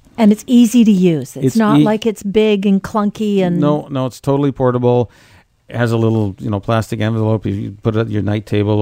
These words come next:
Speaker 2: overnight and then wash it off in the morning. There's no problem. Uh, very, very effective. Um, ninety-five percent effective.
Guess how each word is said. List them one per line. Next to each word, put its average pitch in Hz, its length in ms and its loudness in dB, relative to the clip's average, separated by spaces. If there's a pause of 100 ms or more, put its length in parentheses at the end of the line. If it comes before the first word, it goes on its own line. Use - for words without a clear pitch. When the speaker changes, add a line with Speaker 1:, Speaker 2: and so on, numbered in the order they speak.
Speaker 2:
overnight 110 460 0
and 107 100 -4
then 107 300 -4
wash 101 280 -4
it 101 60 -6
off 98 180 -2
in 104 60 -2
the 101 60 -2
morning. 98 340 0
There's 95 120 -2
no 98 120 -2
problem. 87 420 -6 (440)
Uh, - 240 -4 (340)
very, 117 460 2 (140)
very 101 400 0
effective. 98 580 -4 (400)
Um, 92 340 0 (240)
ninety-five 104 480 -2
percent 98 280 -6
effective. 85 380 -12